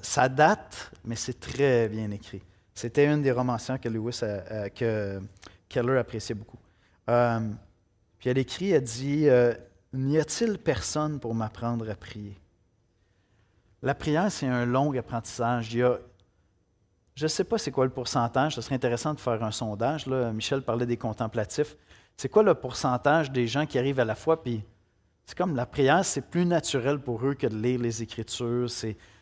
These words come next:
c'est, c'est des contemplatifs, ils sont vraiment en prière, ils aiment ça, ils ont du bon temps. Je sais pas c'est quoi le pourcentage, mais j'ai une certitude, quand tu t'en vas chez les baptistes, ça descend.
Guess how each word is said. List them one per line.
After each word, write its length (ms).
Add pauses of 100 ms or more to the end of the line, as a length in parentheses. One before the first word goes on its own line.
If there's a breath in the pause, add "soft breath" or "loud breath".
(140)
c'est, 240 (160)
c'est 140
des 100
contemplatifs, 760
ils 20
sont 160
vraiment 220
en 80
prière, 500
ils 120
aiment 180
ça, 200
ils 120
ont 80
du 100
bon 240
temps. 240 (320 loud breath)
Je 60
sais 120
pas 140
c'est 120
quoi 120
le 80
pourcentage, 540
mais 180 (320 loud breath)
j'ai 160
une 100
certitude, 640
quand 120
tu 100
t'en 100
vas 80
chez 160
les 100
baptistes, 460
ça 100
descend. 360